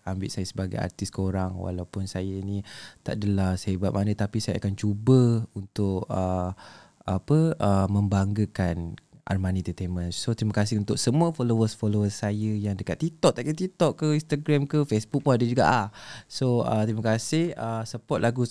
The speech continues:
terbaru saya, Dilema. Uh, korang banyakkan guna lagu ni dekat sound TikTok, okey? So, kita ramai-ramai,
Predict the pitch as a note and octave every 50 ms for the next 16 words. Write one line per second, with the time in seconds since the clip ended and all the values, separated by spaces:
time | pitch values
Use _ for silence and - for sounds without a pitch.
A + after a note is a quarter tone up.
0 | - _ - A#2 G#2+ A2+ A2+ A2+ A#2 G#2+ - A2+ A2 A2+ A2+ A2+ A2 A2 G#2+ G2+
1 | G#2+ G#2+ G#2+ G#2 G#2+ G#2 G#2 A2 F3 G#3 - - - - - - - _ _ _
2 | - - G#2 G2+ G2+ G2+ G2+ G2+ G2+ G2 G2 G2 G2 G2 - - G2+ G#2 G#2 G2+
3 | G2+ G#2 G#2 G#2 G#2 G#2 G#2+ A2 G#2+ - - - A2+ G#2 G2+ G2+ G2+ G2 G2+ G#2+
4 | G#2+ A2 G#2+ G#2+ G2+ G2+ G2+ G2 - G#2 G#2 G2+ F#2 F#2+ F#2+ _ - G2+ F#2+ F#2+
5 | F#2 - _ _ _ _ _ - - - G#2+ G2+ G3+ G3+ G3+ - _ _ - A2
6 | - - - G2+ F#2 - - - - - D3 D3+ D#3+ D#3 D#3+ - - G#2 G2+ -
7 | - - G#2+ G2+ G2+ - - G2 F#2 G2 F#2+ G2 G2 G2+ G2 F#2+